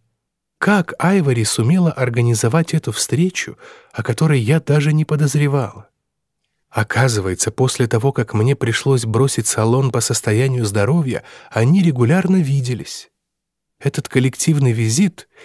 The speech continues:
символическая замена собранию,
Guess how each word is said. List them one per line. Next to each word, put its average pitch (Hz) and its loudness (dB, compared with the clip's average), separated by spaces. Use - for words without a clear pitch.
символическая 143 0
замена 143 2
собранию, 135 -2